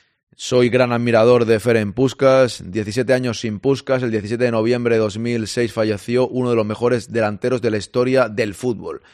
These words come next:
Ferenc Puskás falleció a los setenta y nueve años el diecisiete de noviembre de dos mil seis. Ese día el madridismo y el fútbol perdieron a uno de los mejores delanteros de su historia. El jugador húngaro se convirtió en leyenda a nivel mundial gracias a su capacidad goleadora y el Real Madrid completó una delantera de ensueño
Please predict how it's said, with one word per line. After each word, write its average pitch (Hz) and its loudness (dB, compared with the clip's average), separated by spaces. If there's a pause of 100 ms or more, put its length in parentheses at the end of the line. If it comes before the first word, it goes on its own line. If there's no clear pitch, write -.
(240)
Ferenc 117 -2
Puskás 127 -2
falleció 117 0
a - 2
los 117 0
setenta 107 -4
y - -4
nueve 120 2
años 135 -2
el 113 0
diecisiete 110 -4
de 110 2
noviembre 117 -2
de 107 0
dos 104 -6
mil 123 -4
seis. 135 -2 (420)
Ese 131 -2
día 135 2
el 131 2
madridismo 123 0
y 120 2
el 107 0
fútbol 127 0
perdieron 120 0
a 117 -2
uno 127 -2
de 120 2
los 107 -2
mejores 117 -2
delanteros 117 -2
de 113 -4
su 101 -10
historia. 107 -2
El 95 -4
jugador 117 0
húngaro 123 2 (220)
se - -8
convirtió 113 -2
en 123 0
leyenda 117 0
a 101 -4
nivel 113 -2
mundial 113 0
gracias 123 -4
a 110 -8
su 110 -12
capacidad 110 -4
goleadora 120 2
y 117 0
el 107 0
Real 117 0
Madrid 117 -2
completó 110 -4
una 127 -2
delantera 117 0
de 113 0
ensueño 120 -4